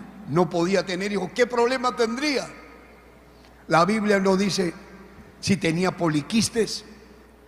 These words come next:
si no tenía trompas, no dice si tenía un problema de fecundación.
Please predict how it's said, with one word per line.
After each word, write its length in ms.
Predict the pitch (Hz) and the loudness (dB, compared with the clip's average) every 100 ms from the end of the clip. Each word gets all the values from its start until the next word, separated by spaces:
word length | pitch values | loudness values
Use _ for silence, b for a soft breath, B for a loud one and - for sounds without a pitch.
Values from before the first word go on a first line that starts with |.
| B B | B B
si 180 | - 160 | 0 4
no 120 | 180 | 4
tenía 360 | 170 175 175 - | 2 0 0 2
trompas, 600 | 220 220 226 202 - - - - _ _ _ - | 2 2 0 -6 -6 -12 -16 -20 _ _ _ -4
no 220 | 147 196 | 4 6
dice 440 | 220 202 - 80 - - - - - - - | 6 4 0 -4 -8 -16 -20 -20 -20 -20 -20
si 160 | - 190 | -6 -4
tenía 280 | 160 160 196 | 0 4 4
un 60 | |
problema 440 | 185 170 175 190 185 | 4 2 2 4 4
de 140 | 165 | 4
fecundación. 760 | 156 - 165 160 143 165 190 | 0 0 0 2 2 2 2